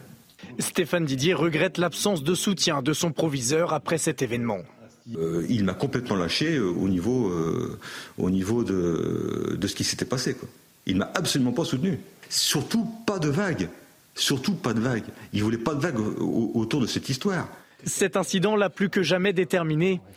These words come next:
Speaker 1: à défendre la laïcité.
Speaker 2: J'ai décidé de, si vous voulez, de, de parler à visage découvert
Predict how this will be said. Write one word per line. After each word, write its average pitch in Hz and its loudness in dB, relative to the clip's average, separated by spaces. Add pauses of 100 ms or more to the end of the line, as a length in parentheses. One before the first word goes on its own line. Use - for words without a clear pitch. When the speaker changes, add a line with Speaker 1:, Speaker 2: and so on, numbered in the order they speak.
(140)
Speaker 1:
à 175 2
défendre 147 0
la 143 4
laïcité. 143 0 (360)
Speaker 2:
J'ai 139 -2
décidé 170 2
de, 120 0
si 117 -2
vous 117 2
voulez, 139 2
de, 104 0 (560)
de 95 0
parler 143 -2
à 139 2
visage 104 0
découvert 107 0